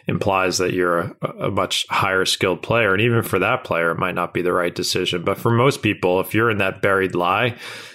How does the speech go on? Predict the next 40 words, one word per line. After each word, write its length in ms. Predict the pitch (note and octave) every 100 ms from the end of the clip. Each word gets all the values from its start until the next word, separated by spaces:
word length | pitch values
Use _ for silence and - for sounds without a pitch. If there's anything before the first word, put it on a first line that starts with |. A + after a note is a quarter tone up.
| _
you've 240 | A2+ G#2+
gotta 240 | - G#2 G2+
be 160 | G2
thinking 460 | F#2+ G2+ G2 G2+ F#2+
steeper. 680 | - - A2 - A#2 B2 - -
What 140 | G2
Adam 260 | F#2 F#2 F2+
said 240 | - F#2
is, 160 | G2+ F#2+
like, 220 | F2+ -
you 60 |
know, 100 | F#2
sometimes 520 | F2 - F#2 F#2+ F#2 F2+
getting 260 | F#2+ F2+
the 80 | F2+
weight 340 | F2 F#2 G2
on 160 | - F#2+
your, 320 | F2+ F2+ F2+ -
on 140 | F#2
your 320 | F2+ F2 F2+ - _
front 260 | - G#2 F#2+
side, 540 | - F#2 F#2 G2+ G2 - - _ _
um, 140 | F#2 F2+
certainly 320 | - F#2 G2+
moving 300 | G2 G2+ F#2+
the 80 | F#2
ball 440 | F2+ F2+ F#2 -
a 40 |
little 160 | F#2+ F#2
bit 160 | F#2 -
back 260 | F2+ F2+
in 60 | F#2
the 80 | E2+
stance, 400 | - F#2 F#2+ A2+
I 80 |
think 220 | G2 B2+ A2+
can 120 | A#2+
help 240 | A2+ A#2
with 160 | B2 A#2
that. 340 | A#2+ A#2+ -